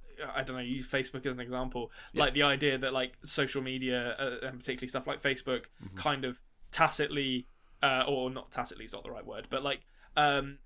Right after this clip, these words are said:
Speaker 1: subconsciously guides people's political and social
Speaker 2: Yeah,
Speaker 1: opinions
Speaker 2: yeah.
Speaker 1: by sh-, only showing them certain things that either confirm or, or, or in another way, like, agree with what they already think.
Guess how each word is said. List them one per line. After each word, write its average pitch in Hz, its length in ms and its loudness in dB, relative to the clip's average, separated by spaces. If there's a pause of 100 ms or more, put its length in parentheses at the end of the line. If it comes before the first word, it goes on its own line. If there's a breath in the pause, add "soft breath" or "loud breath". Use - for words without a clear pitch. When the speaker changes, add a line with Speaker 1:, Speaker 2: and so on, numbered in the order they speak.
(460)
Speaker 1:
subconsciously 165 720 4
guides 139 440 2
people's 131 400 -4
political 135 540 -2
and 127 120 -2
social 127 400 0
Speaker 2:
Yeah, 104 80 4
Speaker 1:
opinions 135 240 0
Speaker 2:
yeah. - 80 -4
Speaker 1:
by 127 140 0
sh-, - 140 -4
only 135 220 2
showing 135 440 2
them 127 220 -2
certain 127 380 2
things 123 500 0 (300 loud breath)
that 127 180 2
either 127 300 2
confirm 127 640 2
or, 120 320 -2
or, 123 200 -2 (180)
or 123 380 -2
in 123 80 -2
another 123 160 -4
way, 117 200 -2
like, 117 200 -2
agree 131 320 -2
with 123 240 -4
what 123 160 -2
they 120 100 4
already 120 220 -2
think. 123 420 0